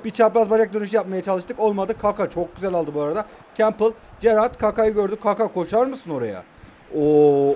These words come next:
abi sen nesin bu arada? Kaka sen nesin bu arada? Abi adam bırakmıyor. Abi adam bırakmıyor. Bu golü hak etti. Abi beş kişi falan düşürüyor lan, psikopat bu. Kaka kendine gel kuzum. Kurban olurum sana.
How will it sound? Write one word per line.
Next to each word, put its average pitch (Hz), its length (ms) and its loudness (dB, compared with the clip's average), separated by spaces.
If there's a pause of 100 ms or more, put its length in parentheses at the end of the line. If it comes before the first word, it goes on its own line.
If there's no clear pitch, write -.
abi 139 280 0
sen 160 260 -2
nesin 233 400 -2
bu 277 80 4
arada? 214 480 4 (1040)
Kaka 233 320 6
sen 226 380 8
nesin 269 500 2
bu 285 80 8
arada? 175 460 6 (360)
Abi 247 260 12
adam 294 400 12
bırakmıyor. 294 760 10 (320)
Abi 311 260 12
adam 294 320 10
bırakmıyor. 302 440 8
Bu 277 100 4
golü 320 200 10
hak 294 240 12
etti. 311 480 8 (680)
Abi 240 360 8
beş 254 220 10
kişi 247 260 -4
falan 247 320 4
düşürüyor 262 340 2
lan, 220 180 0
psikopat 233 540 0
bu. 233 260 6 (1040)
Kaka 151 220 -2
kendine 175 420 -2
gel 240 220 4 (100)
kuzum. 156 520 2 (280)
Kurban 156 280 0
olurum 202 280 0
sana. 170 400 -4